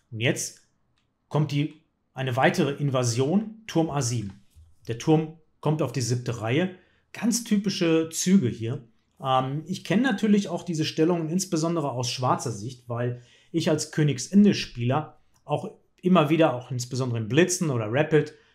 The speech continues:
immer wieder in solche Stellungen hineingeraten bin. Dann opfert Weiß häufig automatisch auf E fünf den Bauern, zieht durch den D-Bauern, Springer D fünf hinterher.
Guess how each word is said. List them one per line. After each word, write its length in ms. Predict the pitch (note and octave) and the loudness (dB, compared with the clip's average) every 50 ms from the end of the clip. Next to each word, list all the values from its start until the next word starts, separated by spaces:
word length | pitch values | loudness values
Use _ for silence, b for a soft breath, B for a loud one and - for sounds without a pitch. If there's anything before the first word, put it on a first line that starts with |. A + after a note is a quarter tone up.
| b b b _ | b b b _
immer 260 | E3+ E3+ E3+ D3 C3+ | -2 0 2 2 2
wieder 160 | D#3 D3+ C#3 | 2 2 2
in 60 | C3+ | 2
solche 220 | B2 C#3 A#2+ A#2+ A#2 | 2 0 0 -2 -4
Stellungen 320 | - - C#3 C#3 C3 B2 | -4 -2 -2 -2 0 -2
hineingeraten 800 | A#2 G#2+ G#2 G#2 B2 E3+ F3+ C#3 A2+ - G#2+ A2 A#2 B2 B2+ B2 | -2 -2 -2 -2 0 0 2 0 0 -2 -6 -8 -8 -8 -6 0
bin. 200 | B2 D#3 F#3 G3 | 2 4 6 6
Dann 160 | F3+ C#3+ C3+ | 6 4 2
opfert 340 | C3+ F3 G3 - D#3 A#2+ A2+ | 0 -2 0 2 0 0 2
Weiß 280 | B2 B2 C3 B2 - - | 0 0 0 0 0 -2
häufig 300 | C3 C3+ B2 C3 B2+ B2+ | -2 -2 -2 -4 -4 -6
automatisch 580 | C3+ C3 C#3 C3 A#2 A2+ A#2+ C#3 - D3 - | -6 -4 -4 -2 -2 -2 -2 -2 -4 -6 -8
auf 180 | D3+ B2+ B2 B2 | -10 -10 -10 -10
E 120 | C3 B2 | -10 -10
fünf 220 | B2 D3+ F#3 G3 - | -2 0 0 0 0
den 140 | F3+ D3 B2+ | 0 -2 0
Bauern, 300 | C3 C#3 C#3+ C#3+ C#3+ A#2+ | 0 0 0 0 -2 -4
zieht 300 | - - C3+ B2 - C#3+ | -4 -6 -6 -6 -2 -2
durch 160 | D3 D#3 - | -2 -2 0
den 160 | C3 A#2+ A#2 | -2 -2 0
D-Bauern, 500 | A#2 B2 D3 D3 C#3 C3+ C3+ C3+ C3 B2 | 0 0 0 0 0 -2 0 -2 -4 -4
Springer 360 | - - - C#3+ C#3+ C#3 B2 | -8 -6 -4 -4 -4 -2 -4
D 180 | B2 A#2+ B2+ B2+ | -4 -4 -6 -6
fünf 180 | C3 C3+ B2 | -6 -8 -8
hinterher. 640 | B2 B2+ B2 A#2+ G2+ G2+ A2 B2 C3 C3+ C#3+ - b | -6 -6 -6 -8 -8 -8 -6 -6 -4 -4 -6 -6 b